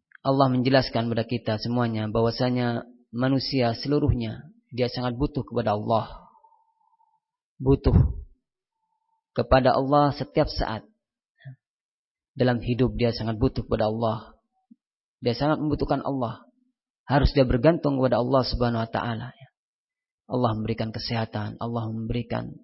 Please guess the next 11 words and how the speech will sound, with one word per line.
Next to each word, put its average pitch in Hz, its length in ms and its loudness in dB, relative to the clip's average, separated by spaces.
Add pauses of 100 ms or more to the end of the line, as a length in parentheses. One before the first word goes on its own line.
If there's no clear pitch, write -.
(120)
rezeki, 117 720 -8
Allah 127 320 -4
memberikan 131 640 -6 (400)
kenikmatan-kenikmatannya 135 1400 -2
yang 123 160 -6
tidak 143 400 -2
bisa 143 320 -2
dihitung 135 400 -2
oleh 117 160 -6
manusia 117 400 -4
ini. 117 240 -14